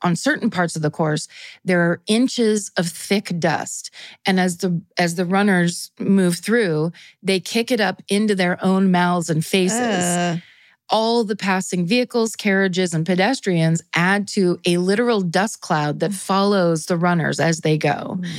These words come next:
Speaker 2: God.
Speaker 1: And before long, multiple athletes drop out because they can't see, breathe, or they're vomiting dirt.
Speaker 2: Cool.
Speaker 1: So that's bad for running, apparently. How would we know?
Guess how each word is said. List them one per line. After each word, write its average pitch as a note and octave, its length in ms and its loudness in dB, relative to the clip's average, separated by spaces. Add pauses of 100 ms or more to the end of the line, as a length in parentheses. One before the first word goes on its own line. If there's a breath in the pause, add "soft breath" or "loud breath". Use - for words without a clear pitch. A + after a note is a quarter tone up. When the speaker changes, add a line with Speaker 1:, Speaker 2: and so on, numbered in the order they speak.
(120)
Speaker 2:
God. - 320 -8
Speaker 1:
And G3+ 180 2
before A3 400 0
long, E3+ 520 2
multiple G#3+ 640 2
athletes F#3+ 560 -2
drop E3+ 400 0
out F3+ 260 0
because E3+ 220 -4
they F3 100 0
can't F3 320 -2
see, A3+ 460 0
breathe, E3+ 600 2 (500 loud breath)
or A3 580 2
they're G3 160 2
vomiting D#3+ 480 0
dirt. - 320 -4 (420)
Speaker 2:
Cool. G3+ 460 -8
Speaker 1:
So E3+ 680 -2 (300)
that's F3 220 -4
bad D#3+ 240 -2
for D3+ 120 -10
running, - 460 -12 (160)
apparently. C#3+ 560 -10 (220)
How D3+ 220 -4
would D3 120 -6
we C#3 160 -6
know? - 220 -10